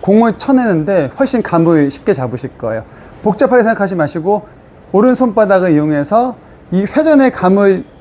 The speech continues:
느껴서 연습을 해보세요. 훨씬 더 내가 원하는 방향으로 공을 치시기에 수월하실 거예요.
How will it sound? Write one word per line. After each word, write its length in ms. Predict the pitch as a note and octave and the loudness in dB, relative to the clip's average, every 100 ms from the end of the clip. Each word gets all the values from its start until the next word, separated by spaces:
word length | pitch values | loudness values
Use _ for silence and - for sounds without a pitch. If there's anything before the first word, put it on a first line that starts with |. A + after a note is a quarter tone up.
| - - - - - - - - - | -20 -20 -20 -20 -20 -20 -20 -18 -4
느껴서 540 | D#3+ - A#3 G3+ F#3+ | -2 0 2 2 2
연습을 400 | D3 D3 D3 C3 | 2 0 -2 -6
해보세요. 440 | D#3+ C3 A#2+ A#2 F#2+ - - - - - | -6 -6 -10 -14 -18 -20 -20 -20 -20 -4
훨씬 220 | B3+ B3+ | -2 0
더 60 | A#3+ | 0
내가 280 | F#3 F#3 F3 | 2 2 2
원하는 440 | D3 F3+ G3+ F#3+ | 2 2 2 0
방향으로 320 | D3+ D3+ D3+ | -2 -4 -4
공을 240 | D3 D3 C#3+ | -2 -4 -4
치시기에 420 | D#3 - A#2+ B2+ | -8 -12 -8 -8
수월하실 480 | - E3 B2 - - | -6 -4 -4 -8 -12
거예요. 260 | G2+ F#2 | -12 -10